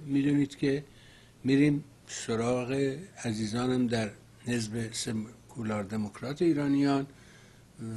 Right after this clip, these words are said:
و در مورد مسائل و موضوعاتی که فکر می‌کنم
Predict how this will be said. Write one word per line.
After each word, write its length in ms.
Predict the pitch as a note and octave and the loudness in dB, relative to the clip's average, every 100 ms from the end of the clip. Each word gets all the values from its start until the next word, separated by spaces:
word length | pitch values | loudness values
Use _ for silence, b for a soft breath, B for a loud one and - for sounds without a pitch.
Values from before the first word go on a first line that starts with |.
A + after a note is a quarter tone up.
| A2+ | 0
و 380 | B2 A#2+ A#2 A2+ A2 - - - - G3+ - - - - - - - | 2 2 2 -2 -6 -20 -20 -20 -20 -20 -20 -20 -20 -20 -20 -20 -4
در 140 | C#3+ | 2
مورد 300 | D3 D#3 D#3+ | 4 4 4
مسائل 800 | F3 D#3+ C#3+ - C#3+ C3 D3 D#3 C#3 | 2 4 4 2 2 2 2 2 4
و 60 | |
موضوعاتی 920 | C3+ C3+ C3 B2 C3 B2+ D3+ E3+ F3+ | 4 4 2 0 -2 0 0 0 -4
که 360 | - E3+ F3 F3 B B B - - | 0 2 2 0 B B B -4 -2
فکر 300 | D#3 D#3 - | 0 -2 -4
می‌کنم 480 | D#3 D#3+ D3+ D#3 | -4 0 2 2